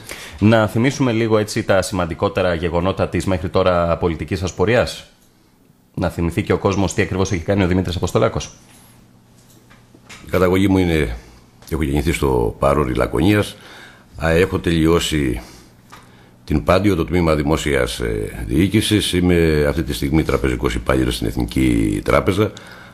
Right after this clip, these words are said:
Speaker 2: Από νωρίς έχω ξεκινήσει την δραστηριότητά μου σε συλλόγους πολιτιστικούς, αθλητικούς, στην Ένωση Ποδοσφαιρικών, ε, Σωματείων Λακωνίας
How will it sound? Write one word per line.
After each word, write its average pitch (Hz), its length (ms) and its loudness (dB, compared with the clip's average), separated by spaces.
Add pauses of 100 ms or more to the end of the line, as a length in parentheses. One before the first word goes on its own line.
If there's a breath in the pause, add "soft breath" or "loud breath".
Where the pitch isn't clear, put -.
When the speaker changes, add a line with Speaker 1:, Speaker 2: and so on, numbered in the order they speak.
Speaker 2:
Από - 260 0
νωρίς 82 340 2
έχω 67 640 0
ξεκινήσει 71 600 0
την 69 400 -2
δραστηριότητά 69 840 0
μου 62 240 0 (440 loud breath)
σε 73 580 2
συλλόγους 76 500 0
πολιτιστικούς, 71 640 -2
αθλητικούς, 60 760 -2 (320 loud breath)
στην 82 260 2
Ένωση 85 320 2
Ποδοσφαιρικών, 73 720 2
ε, 53 840 -2
Σωματείων 67 520 2
Λακωνίας 69 720 0